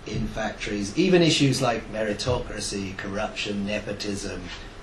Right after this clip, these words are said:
uh, issues over peace rates, issues over,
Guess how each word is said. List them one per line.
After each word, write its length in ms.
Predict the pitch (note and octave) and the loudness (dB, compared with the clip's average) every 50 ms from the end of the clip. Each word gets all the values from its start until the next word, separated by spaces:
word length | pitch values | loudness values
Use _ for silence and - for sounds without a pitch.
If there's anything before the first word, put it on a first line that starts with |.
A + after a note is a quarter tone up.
| - | -6
uh, 240 | - F#2+ F#2 F#2 - - | -4 -4 -2 -4 0 2
issues 400 | D3 C3+ - - D3 C3 A#2 G#2+ | 2 2 4 4 2 2 2 4
over 460 | B2+ A2+ A2 A2 G2+ G#2 G2+ F#2 F2+ - - - | 2 2 2 0 0 -2 -2 -4 -6 -8 -10 0
peace 440 | - D#3 C#3+ C3 - - - - - | 6 6 8 8 6 2 -4 -4 -2
rates, 600 | A2 G#2+ G#2 G2+ G2 - - - - - - - - - - - - | -2 -2 -2 -2 -4 -4 -6 -6 -8 -8 -8 -12 -14 -16 -14 -8 -6
issues 380 | B2+ B2+ - C#3 B2+ A#2 G#2+ | -4 0 0 0 0 2 2
over, 440 | A2+ A2 G#2 G2+ G2 G#2+ G2 G2 F#2+ | 0 0 0 0 -2 -2 -2 -2 -4